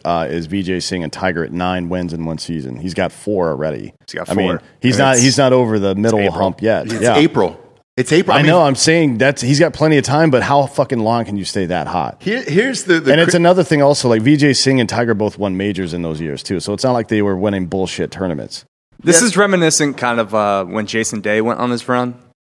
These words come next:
Speaker 2: and he won his major. But, like, towards the end of that year, he won, uh, the P G A Championship and then a few other tournaments. And he was just, like, the best player on the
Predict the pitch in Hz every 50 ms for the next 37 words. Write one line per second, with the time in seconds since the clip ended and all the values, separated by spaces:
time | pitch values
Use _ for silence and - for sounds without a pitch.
0 | _ _ - 107 107 107 107 107 104 98 104 107 95 - 104 104 110 107 117 117
1 | 120 120 - - 101 101 101 - - - 143 139 117 113 117 113 113 107 95 101
2 | 98 98 - 98 98 104 110 107 101 113 107 104 107 104 98 92 - 92 90 85
3 | 87 - - 117 104 107 95 - 113 104 92 104 101 - - 104 98 - 95 92
4 | 95 90 90 87 - - - - 117 104 101 92 90 - - 104 101 104 107 110
5 | 110 - - 82 95 95 90 - - 123 117 101 104 95 - - 104 92 - 104
6 | 92 - - 95 - 101 101 - - - 120 110 107 104 98 98 82 -